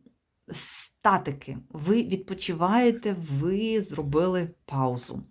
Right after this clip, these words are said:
Подумайте, для чого вам ця пауза, як її правильно зробити. Це може бути,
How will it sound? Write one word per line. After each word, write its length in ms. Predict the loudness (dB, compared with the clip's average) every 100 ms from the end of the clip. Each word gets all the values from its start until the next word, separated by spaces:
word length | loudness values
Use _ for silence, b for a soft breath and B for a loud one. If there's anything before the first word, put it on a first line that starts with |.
| B B B B B -12 -12 -4
Подумайте, 760 | 2 6 8 6 4 4 4 0 -14 -20 _ _ -10
для 240 | 2 4
чого 320 | 4 2 2 4
вам 240 | 2 0
ця 120 | -4
пауза, 640 | -4 0 0 2 0 0 0
як 360 | 0 -2 -2 -4
її 120 | -8
правильно 440 | -2 2 2 2 -2
зробити. 500 | -2 0 2 0 -4 -2
Це 100 | 4
може 220 | 4 4
бути, 580 | 0 -2 2 4 4